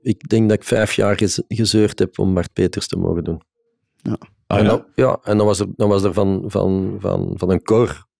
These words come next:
Speaker 1: nog geen sprake, hè. Dat, dat, dat passeert dan het pad en dat is dan voor, voor Bart of voor Stijn het moment voor te zeggen, "Oh, misschien moeten we met dat koor iets doen." En dan wordt zestig jaar, weet je wat, laat ons,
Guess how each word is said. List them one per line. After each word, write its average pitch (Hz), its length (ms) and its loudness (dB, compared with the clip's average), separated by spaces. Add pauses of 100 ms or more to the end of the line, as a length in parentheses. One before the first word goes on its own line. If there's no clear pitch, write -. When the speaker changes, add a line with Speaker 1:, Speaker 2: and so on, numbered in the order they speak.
(120)
Speaker 1:
nog 104 220 -6
geen - 120 -4
sprake, 92 420 -2
hè. 101 120 2
Dat, 90 260 2
dat, 90 280 0
dat 90 120 -2
passeert 110 400 0
dan 113 120 2
het 98 140 0
pad - 340 -2
en 104 160 2
dat 95 160 2
is 95 100 2
dan 95 200 2
voor, 85 240 0 (720)
voor - 140 -2
Bart 87 280 0
of 87 100 -4
voor - 100 -6
Stijn 90 360 0
het 87 140 -2
moment 90 340 0
voor - 120 -18
te - 80 -4
zeggen, 87 300 -2 (120)
"Oh, - 260 0 (160)
misschien 107 360 0
moeten 139 220 2
we 104 80 4
met 90 140 2
dat - 120 -4
koor 123 260 2
iets 131 160 -2
doen." 139 220 2
En 104 80 0
dan 98 80 2
wordt 95 180 0
zestig - 300 -2
jaar, 113 240 2
weet 107 140 2
je 101 80 2
wat, 117 300 0
laat 101 180 0
ons, - 300 -2